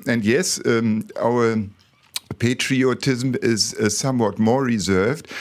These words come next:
Uh, I think that is, uh, because in our history we have learned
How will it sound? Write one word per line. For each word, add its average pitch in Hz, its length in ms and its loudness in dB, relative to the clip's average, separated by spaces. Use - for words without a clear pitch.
Uh, 113 220 2
I 110 120 0
think 147 300 -2
that 117 220 -2
is, 117 320 -2
uh, 110 300 0
because 123 420 0
in 127 300 0
our 139 200 2
history 120 600 0
we 127 180 0
have 110 280 0
learned 104 440 0